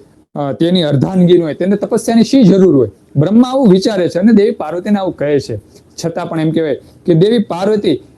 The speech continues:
અ, બ્રહ્માજીને કહે છે કે, કે "પિતામહ,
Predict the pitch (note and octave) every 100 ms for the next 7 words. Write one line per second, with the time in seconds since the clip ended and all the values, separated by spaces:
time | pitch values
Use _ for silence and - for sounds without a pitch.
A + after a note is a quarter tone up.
0 | _ D3+ C#3 C#3 D#3 G3 G3+ E3 F#3+ D#3
1 | D3+ D3 C#3 C#3 C3+ D3 C3+ - C#3+ C3+
2 | E3 F#3+ F#3 A#3